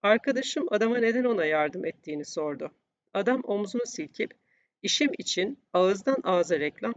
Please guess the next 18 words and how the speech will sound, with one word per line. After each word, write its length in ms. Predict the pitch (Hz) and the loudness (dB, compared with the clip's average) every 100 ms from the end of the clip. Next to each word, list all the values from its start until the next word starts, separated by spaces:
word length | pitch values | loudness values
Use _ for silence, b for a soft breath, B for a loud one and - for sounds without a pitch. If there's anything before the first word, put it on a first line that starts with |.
| - | -2
en 120 | 226 | 0
iyisidir." 520 | 196 151 - - 151 151 | 0 -2 -8 -8 -8 -6
dedi. 280 | 147 - 185 _ _ _ _ _ _ _ - | -6 -8 -12 _ _ _ _ _ _ _ 0
"Ama 200 | 240 254 | 4 4
neden 440 | 214 247 254 202 | 4 4 2 2
ben? 200 | 151 - _ _ _ _ | -4 -6 _ _ _ _
Neden 380 | 214 226 262 226 | -2 2 2 2
beni 180 | 208 180 | 0 -2
çağırdınız?" 680 | - 165 151 151 147 - | 0 2 2 0 -4 -6
diye 140 | 208 240 | -6 -4
sormaya 500 | - 180 165 196 180 | 0 0 2 0 2
devam 320 | 175 170 143 | 2 2 0
etti 260 | - - | -6 -8
arkadaşım. 560 | 156 151 147 175 - - _ _ _ _ _ _ | -8 -6 -10 -10 -10 -12 _ _ _ _ _ _
Adam 260 | 202 208 277 | 0 4 4
ise 200 | - 220 | 2 -2
gözünü 360 | 180 180 208 220 | -2 -2 0 0
kırpıp, 400 | 170 147 190 | -4 -4 -4